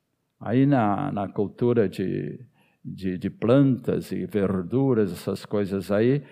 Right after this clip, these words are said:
estão en-, fazendo muitas pesquisas genéticas nessa área aí e fazendo e produzindo, através de junção de diferentes sementes,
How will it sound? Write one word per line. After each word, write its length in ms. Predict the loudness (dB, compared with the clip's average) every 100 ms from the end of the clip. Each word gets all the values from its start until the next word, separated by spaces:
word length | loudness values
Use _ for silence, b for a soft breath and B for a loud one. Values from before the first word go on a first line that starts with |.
| B -4
estão 520 | -4 0 4 6 6
en-, 120 | 2
fazendo 460 | 2 2 4 4 6
muitas 440 | 4 4 2 0
pesquisas 720 | 0 0 0 -2 0 2 2
genéticas 720 | 2 4 4 4 2 -2 0
nessa 400 | 0 0 0 0
área 340 | 4 4 4 4
aí 220 | 4 2 B B B
e 100 | 0
fazendo 880 | 4 6 6 4 4 6 6 6 4
e 60 |
produzindo, 1300 | 2 2 2 2 -2 0 2 4 4 4 2 0 -2 b b
através 560 | -8 0 2 4 4 4
de 160 | 2 0
junção 560 | 0 -2 0 2 4
de 160 | 4 2
diferentes 640 | 0 0 2 4 4 2
sementes, 800 | 0 2 4 6 6 4 0 -4